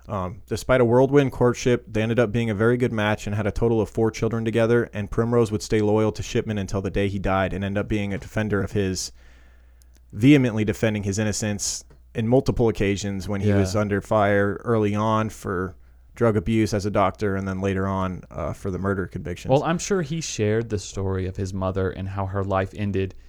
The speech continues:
Speaker 2: and the way it ended, and I'm sure he shared probably more with her than we think.
Speaker 1: Mm-hmm.
Speaker 2: I know she's kinda glossed over, at least in the book she was.
Speaker 1: Mm-hmm.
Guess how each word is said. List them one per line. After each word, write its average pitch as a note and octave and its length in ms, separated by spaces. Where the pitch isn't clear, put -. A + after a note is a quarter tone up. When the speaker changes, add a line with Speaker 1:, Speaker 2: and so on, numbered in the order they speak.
Speaker 2:
and G2 280
the F2+ 40
way A#2+ 260
it A#2+ 120
ended, F2+ 420
and F#2+ 420
I'm A2+ 100
sure A#2+ 200
he G#2+ 120
shared G#2 500
probably E3 280
more G#2+ 240
with G2+ 160
her G2+ 240
than G2 160
we F#2+ 120
think. C#2+ 380
Speaker 1:
Mm-hmm. G#2 320
Speaker 2:
I A#2 140
know F3+ 100
she's E3 220
kinda F3+ 220
glossed A2 360
over, A#2 240
at D2+ 60
least C3+ 180
in D#3 60
the A2 80
book G2+ 220
she - 120
was. C#3 360
Speaker 1:
Mm-hmm. A2 300